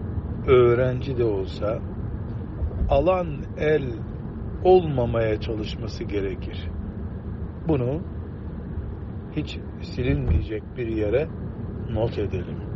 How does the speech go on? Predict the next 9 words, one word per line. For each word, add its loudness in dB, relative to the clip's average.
Alan 8
el 4
olduktan 2
sonra 4
Müslüman -2
hep 0
bir 6
fıkıh 6
sorunuyla, 4